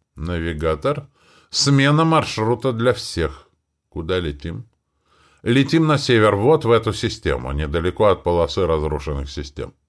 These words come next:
«Командир, это же паучьи системы». «Знаю. Лучше туда, чем на встрече с пиратами. Подождем там. Подумаем, что будем делать дальше.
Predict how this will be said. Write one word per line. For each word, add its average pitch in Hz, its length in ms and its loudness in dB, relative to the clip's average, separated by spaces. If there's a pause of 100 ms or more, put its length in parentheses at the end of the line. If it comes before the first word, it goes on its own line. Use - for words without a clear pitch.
(340)
«Командир, 65 800 -8 (400)
это 73 260 -6
же 71 140 -6
паучьи 90 680 -2
системы». 69 720 -8 (520)
«Знаю. 101 640 -2 (640)
Лучше 151 540 4
туда, 139 380 2
чем 151 240 -2
на 104 100 2
встрече 107 440 -2
с - 60 -8
пиратами. 64 640 -2 (520)
Подождем 95 540 -4
там. 82 360 -4 (500)
Подумаем, 151 600 4
что - 240 0
будем 123 320 -2
делать 101 320 0
дальше. 67 500 -4